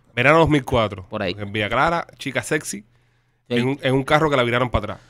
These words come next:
Speaker 2: Sí.
Speaker 1: Ya vamos creando ya el perfil,
Speaker 2: Ya,
Speaker 1: ya
Speaker 2: ya la,
Speaker 1: pa-,
Speaker 2: ya, ya la vamos creando, porque
Speaker 1: para
Speaker 2: si
Speaker 1: poder
Speaker 2: ella está escu-,
Speaker 1: encontrarla.
Speaker 2: porque si ella está escuchando, eh,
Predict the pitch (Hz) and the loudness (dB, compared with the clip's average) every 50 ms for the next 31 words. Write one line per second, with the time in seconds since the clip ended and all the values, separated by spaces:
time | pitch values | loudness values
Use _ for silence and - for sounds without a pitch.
0 | _ _ _ _ - - 117 104 - - 123 123 135 143 143 135 - - 120 123 | _ _ _ _ -6 -4 -4 -4 -2 2 2 4 4 4 2 0 -4 -2 -2 -2
1 | 131 131 123 120 120 117 - 120 120 135 143 113 120 120 131 131 135 135 - - | 0 0 -2 -2 -2 -2 -2 0 2 2 2 4 2 2 2 2 2 0 -2 -2
2 | 127 127 127 127 123 104 120 123 127 131 143 135 - 135 131 147 151 131 120 120 | -2 0 0 0 0 0 -2 0 0 0 0 -2 -2 -2 -2 -2 0 0 0 0
3 | - 120 123 135 143 135 139 135 123 131 123 113 110 101 98 - 104 95 101 110 | 2 2 2 2 2 2 0 0 0 0 0 0 -2 -4 -8 -8 -8 -6 -4 -4
4 | 107 - - 110 - 110 104 - 113 117 123 131 123 107 98 90 - - 90 95 | -4 -4 -4 -8 -8 -8 -6 -4 -2 -2 -2 -2 -2 -4 -4 -6 -8 -8 -8 -8
5 | 95 104 | -8 -10